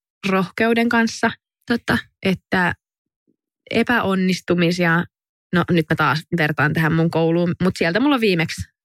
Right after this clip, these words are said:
Speaker 1: epäonnistumisista kokemuksia, jotka kyllä tosi paljon myös sit kasvattanut ja vähän niinku kovettanut sillä lailla nahkaa. Ja
Speaker 2: Joo.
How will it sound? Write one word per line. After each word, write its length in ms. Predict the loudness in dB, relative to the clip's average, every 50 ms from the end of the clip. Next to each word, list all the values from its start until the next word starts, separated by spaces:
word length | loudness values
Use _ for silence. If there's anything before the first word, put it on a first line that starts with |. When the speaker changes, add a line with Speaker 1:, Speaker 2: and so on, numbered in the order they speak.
| _ _ -4
Speaker 1:
epäonnistumisista 1000 | -2 0 0 0 0 0 0 0 0 -2 -2 -2 0 0 0 0 -2 -2 -4 -2
kokemuksia, 760 | -2 -2 -2 0 -2 -2 -2 -4 -6 -6 -4 -2 0 0 -2 -2 -6 _ _ _ _ -20 -20 -20 _ _ _ _
jotka 540 | -2 0 0 -2 -4 -6 -4 -2 -2 -2 -2 -4 _ _ _ _ -4 0
kyllä 180 | 2 2 2 0 -2 _ _ _ _ _ _ -2
tosi 200 | 0 0 2 2
paljon 320 | 0 0 2 2 0 0
myös 300 | 0 0 -2 -2 -4 -4
sit 120 | -6 -8 -8 -10 _ _ _ -4
kasvattanut 680 | -2 -2 -2 -2 -2 -4 -4 -4 -2 0 0 2 2 2 0
ja 60 | 0
vähän 160 | 0 2 2 2
niinku 200 | 0 0 -2 -2
kovettanut 580 | -2 -2 0 0 -2 -2 -4 -4 -2 -2 -2 -2
sillä 240 | -2 0 0 2 2
lailla 340 | 2 2 2 2 0 -2 -2 -6 _ _ _ -2
nahkaa. 560 | -2 -2 -2 -4 -4 -4 -2 0 0 0 0
Ja 120 | 0 0 0
Speaker 2:
Joo. 220 | 0 2 0 0